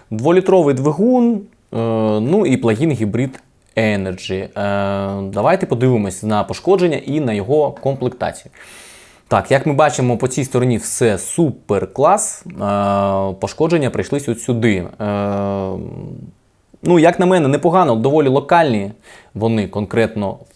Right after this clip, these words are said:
в цьому місці, але тут ще треба буде фарбувати і, мож-, можливо, навіть рихтувати, е, заднє крило.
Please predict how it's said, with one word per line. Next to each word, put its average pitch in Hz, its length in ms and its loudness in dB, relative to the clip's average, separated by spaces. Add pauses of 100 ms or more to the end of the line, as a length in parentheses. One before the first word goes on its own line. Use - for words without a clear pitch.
в - 60 -20
цьому 101 460 0
місці, 104 460 -2
але 147 340 2 (300)
тут 165 220 0
ще 131 480 2
треба 120 340 0
буде 107 340 0
фарбувати 127 840 0
і, - 140 -6
мож-, 98 280 -6 (220)
можливо, 107 360 -4
навіть 104 300 -4
рихтувати, 120 800 -2 (260)
е, 104 200 -2
заднє 98 380 0
крило. 143 440 -2